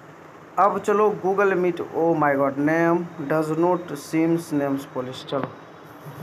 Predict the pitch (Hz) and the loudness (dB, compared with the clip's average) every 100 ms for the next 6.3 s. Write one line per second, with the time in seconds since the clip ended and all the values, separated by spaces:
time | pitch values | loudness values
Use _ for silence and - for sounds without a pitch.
0 | 160 180 185 180 180 175 170 160 156 151 | -6 -2 2 4 4 2 2 0 2 0
1 | 147 143 147 156 156 147 147 143 143 143 | 0 0 0 0 2 2 0 -2 -4 -6
2 | 143 143 139 - - - - - - - | -4 -6 -8 -16 -20 -18 -18 -18 -18 -18
3 | - - - - - - - - - - | -18 -18 -18 -20 -20 -18 -18 -20 -20 -20
4 | - - - - - - - - - - | -20 -20 -20 -20 -20 -20 -20 -20 -20 -20
5 | - 147 165 143 175 160 151 151 165 151 | -16 -14 -12 -8 -8 -8 -8 -8 -8 -6
6 | 156 143 143 | -2 -2 -2